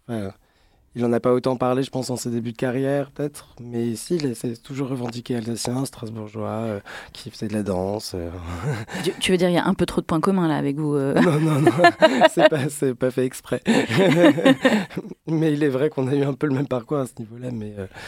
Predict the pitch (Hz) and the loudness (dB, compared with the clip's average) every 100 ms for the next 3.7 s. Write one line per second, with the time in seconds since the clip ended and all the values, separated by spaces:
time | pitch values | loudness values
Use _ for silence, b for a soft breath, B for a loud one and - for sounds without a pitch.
0 | B B - 117 107 104 135 165 147 135 | B B -4 -2 0 0 2 2 2 0
1 | 120 110 110 - 120 - 143 127 107 98 | 0 -2 -6 -6 -8 -4 -4 -2 -4 -6
2 | 101 b b b b 120 120 - 110 101 | -10 b b b b -20 -20 -12 -8 -6
3 | 107 110 104 98 98 101 - | -6 -6 -4 -6 -6 -10 -14